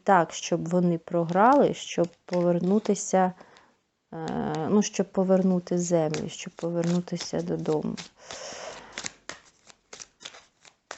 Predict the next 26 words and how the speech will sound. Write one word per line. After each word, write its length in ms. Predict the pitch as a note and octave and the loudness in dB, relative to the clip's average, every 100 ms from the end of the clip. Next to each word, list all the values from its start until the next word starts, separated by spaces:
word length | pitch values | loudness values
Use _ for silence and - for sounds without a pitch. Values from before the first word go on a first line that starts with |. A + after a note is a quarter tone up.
| - | -10
Що 200 | - G#3+ | -8 0
там 200 | B3 A#3+ | 6 10
намічається? 1040 | A#3+ A#3 - F#3+ E3+ D3+ - - C3 - D#3 - - - - - - - | 10 8 6 2 4 0 -6 -8 -6 -6 -10 -16 -18 -18 -18 -18 -18 -20
Там 200 | - F#3+ | -8 -6
що, 220 | - - F#3 | -6 -6 -4
щось, 320 | - G3 - | -4 -4 -6
якісь 280 | G3 G3 F3+ | -4 -2 0
дії 420 | F3 A3 C4 A3 | 0 2 4 4
будуть? 460 | E3 D#3 - - | 2 -4 -6 -8
Чи 180 | - - | -8 -10
будуть 380 | G3 G#3 A3+ - | -6 -2 -2 -2
якісь 280 | G#3 - G3 | -2 -2 -2
дії 340 | F3+ F3 D#3 | 0 0 0
в 80 | - | -4
Криму? 380 | - - - - F3+ - - - - - - - - | -10 -10 -8 -4 -4 -4 -10 -16 -14 -18 -20 -20 -20
Чи 220 | - - G3+ | -18 -12 -4
будуть 300 | G#3+ G#3 F#3+ | -2 -2 -2
якісь 340 | F#3 F#3+ F3+ | -4 -8 -6
бойові 500 | F3+ F#3+ G3 F#3 F#3+ | -2 2 2 2 0
дії 420 | F3+ F#3 F3+ F3 | 0 -2 -2 -2
в 120 | E3+ | -4
Криму? 520 | - F3 F3 E3 F3 E3+ - - - - - - - - C2+ - - _ _ _ _ - - _ - - _ - - - | -10 -8 -6 -6 -6 -6 -8 -14 -16 -16 -16 -20 -20 -20 -20 -20 -20 _ _ _ _ -18 -18 _ -20 -20 _ -20 -18 -12
Бойові 480 | F#3+ F#3 F#3+ F#3 F#3+ | -6 -4 -4 -2 -4
дії 400 | F3+ F#3 F3+ F3+ | -2 -4 -4 -6
в 100 | - | -10
Криму. 480 | F#3 F#3 F3+ F3+ | -8 -6 -4 -4